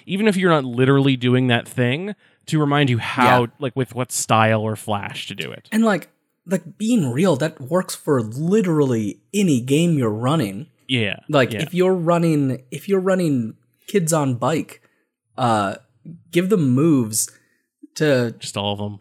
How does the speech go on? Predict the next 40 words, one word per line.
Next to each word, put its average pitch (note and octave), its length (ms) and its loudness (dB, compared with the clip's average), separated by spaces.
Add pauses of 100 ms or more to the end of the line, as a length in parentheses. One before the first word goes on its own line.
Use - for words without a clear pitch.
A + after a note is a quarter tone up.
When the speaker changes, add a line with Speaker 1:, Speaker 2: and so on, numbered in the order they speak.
Speaker 1:
on G#2 220 -8
one G#2+ 160 -2
bike. A2+ 300 0
Speaker 2:
<laughs> - 40 -18
kids F3 200 2
on, F#3+ 100 2 (100)
kids F#3 220 -4
on G3 240 2
one D#3+ 400 2
long C3 320 2
bike C3+ 480 -2 (640)
with D3+ 180 0
multiple D3+ 460 0
seats. B2 540 0 (280)
Don't C#3+ 220 4
even C3+ 200 2
worry F3+ 260 4
Speaker 1:
Yep. B2 60 6
Speaker 2:
about F#2+ 220 -2
it. - 180 -10 (480)
Uh, G#2+ 280 0
if D3 100 -2
you're F#3+ 100 4
running F3+ 240 0
kids D3 240 -4
on D#3 140 0
bike, G2 300 0
one A#2+ 260 -2
long C#3+ 220 0
seat, F#2+ 340 -4 (720)
uh, G#2 360 0 (100)
then D3 260 -2
just C#3 380 -6
give C3+ 380 -2
the D3 100 0
villains A#2 500 2
moves G#2 320 -2
as G2+ 100 -8
well, C#3 360 0
because A#2 580 -2